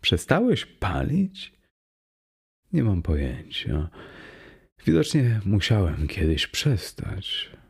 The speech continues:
W każdym razie nie palę teraz.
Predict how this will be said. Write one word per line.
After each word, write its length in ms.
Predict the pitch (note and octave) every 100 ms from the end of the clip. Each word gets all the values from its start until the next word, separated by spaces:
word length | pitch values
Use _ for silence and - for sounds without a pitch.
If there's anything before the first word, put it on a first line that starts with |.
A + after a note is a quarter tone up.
| _ _ _ _
W 40 |
każdym 360 | - F#2+ F2 F2
razie 520 | F#2+ G#2 G2+ A#2+ D2+ E2
nie 240 | E2 D#2+
palę 400 | D#2+ - B1 - - -
teraz. 760 | - F2 - G#2+ G#2 - -